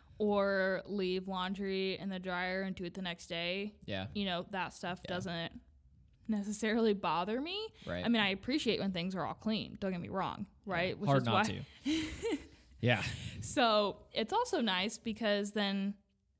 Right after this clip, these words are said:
Speaker 1: okay, he's had a long day at work. He's now starting nursing, like, his nursing job, and is working a lot more often. To be able just to, like,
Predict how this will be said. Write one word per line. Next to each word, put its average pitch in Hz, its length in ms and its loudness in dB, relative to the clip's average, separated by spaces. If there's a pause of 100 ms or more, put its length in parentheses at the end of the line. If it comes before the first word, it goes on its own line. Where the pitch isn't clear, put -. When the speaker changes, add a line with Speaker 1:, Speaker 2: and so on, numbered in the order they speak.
Speaker 1:
okay, 196 300 4
he's 220 480 0
had 220 180 0
a 196 60 4
long 196 300 0
day 175 340 0
at - 240 -6
work. 226 440 2
He's 214 340 -4
now 190 160 -2
starting 180 400 -4
nursing, 196 640 -2 (440)
like, 185 200 -10
his 185 180 -8
nursing 196 400 -4
job, 170 380 -4
and 175 160 -6
is 180 160 -8
working 180 400 -8
a 180 60 -8
lot 175 200 -4
more 185 160 -6
often. 185 380 -6
To - 80 -10
be 190 100 0
able 190 160 -2
just 185 240 -6
to, - 80 -8
like, 180 160 -4